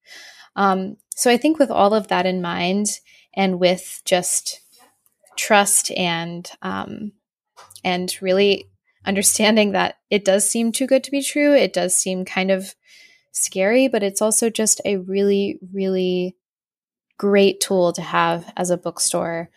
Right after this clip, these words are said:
um, to help make your busy book selling life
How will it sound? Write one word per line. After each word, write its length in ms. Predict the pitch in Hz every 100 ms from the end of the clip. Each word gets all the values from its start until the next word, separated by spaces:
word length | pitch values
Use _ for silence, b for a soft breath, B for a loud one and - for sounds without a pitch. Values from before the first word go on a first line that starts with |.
| b b -
um, 440 | 175 170 170 175 - _ -
to 480 | - 185 170 170 175
help 440 | - - 220 220 - -
make 520 | 202 202 196 - - _ _
your 320 | 196 196 196 185
busy 400 | 185 180 185 185
book 260 | 175 175
selling 640 | - 190 180 175 175 175 -
life 520 | 180 175 170 - -